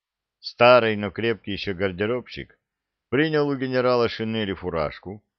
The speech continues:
посмотрев на него цепкими серьёзными глазами, или бывший пограничник, или старый чекист.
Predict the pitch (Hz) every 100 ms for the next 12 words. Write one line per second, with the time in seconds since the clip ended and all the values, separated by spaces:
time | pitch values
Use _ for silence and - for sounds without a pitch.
0 | _ _ _ _ - 92 85 107 107 110
1 | 90 101 104 101 - - 104 - - 104
2 | 101 98 95 98 95 76 95 90 95 90
3 | 92 90 90 87 - _ _ _ _ _
4 | _ _ - 170 98 82 90 - 78 82
5 | 78 87 101 135 147 - 127 120 110 117
6 | 113 - - 101 95 92 - 95 73 64
7 | 57 - _